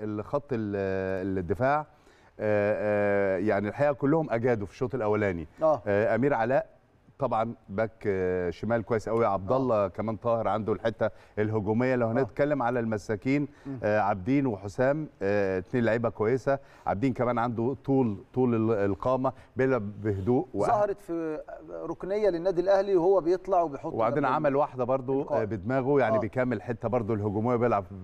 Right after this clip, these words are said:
Speaker 1: في الكور الثابته دي،
Speaker 2: مم.
Speaker 1: دليل ان هو عنده ثقه، وباين قوي في ادائه ان هو
Speaker 2: مم.
Speaker 1: عنده الثقه، بيقدر ينقل الكوره، آه، لل-، ال-، ال-، نص الملعب بهدوء وبكل ثقه وفي الاماكن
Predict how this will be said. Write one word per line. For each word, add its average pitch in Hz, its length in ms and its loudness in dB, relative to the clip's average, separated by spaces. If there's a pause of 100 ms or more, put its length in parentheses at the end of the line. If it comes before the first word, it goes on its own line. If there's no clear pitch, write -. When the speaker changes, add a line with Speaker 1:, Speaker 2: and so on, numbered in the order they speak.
Speaker 1:
في - 100 -6
الكور 113 260 -2
الثابته 107 380 -2
دي، 123 180 0 (180)
Speaker 2:
مم. 147 80 -8
Speaker 1:
دليل 120 280 2
ان 113 60 -2
هو 113 100 0
عنده 110 280 0
ثقه، 143 320 -2
وباين 151 360 -2
قوي 156 180 0
في 113 140 -4
ادائه 123 240 2
ان 117 120 -2
هو 131 160 2 (100)
Speaker 2:
مم. 110 60 -6
Speaker 1:
عنده 131 240 0 (240)
الثقه، 127 360 -2
بيقدر 117 340 0
ينقل 120 380 0
الكوره، 127 460 0 (300)
آه، 107 300 2
لل-، 123 380 2
ال-، 98 1300 2
ال-، 113 40 2
نص 131 200 -2
الملعب 131 420 0 (300)
بهدوء 120 680 0
وبكل 120 380 0
ثقه 135 300 -2
وفي 110 120 -6
الاماكن 113 500 -2